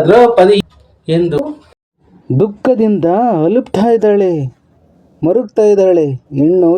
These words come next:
ಜನ್ಮವಾಗಿ ಹುಟ್ಟದೇ ಬೇಡ ಅಂತ. ನೋಡಿ ಹೆಣ್ಣಿಗೆ ಎಂಥ ಕಷ್ಟ ಬಂದಿದೆ ಅನ್ನೋದನ್ನ.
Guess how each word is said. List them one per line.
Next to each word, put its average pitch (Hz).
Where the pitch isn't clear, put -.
ಜನ್ಮವಾಗಿ 170
ಹುಟ್ಟದೇ 165
ಬೇಡ 143
ಅಂತ. 120
ನೋಡಿ 135
ಹೆಣ್ಣಿಗೆ 139
ಎಂಥ 135
ಕಷ್ಟ 135
ಬಂದಿದೆ 123
ಅನ್ನೋದನ್ನ. 117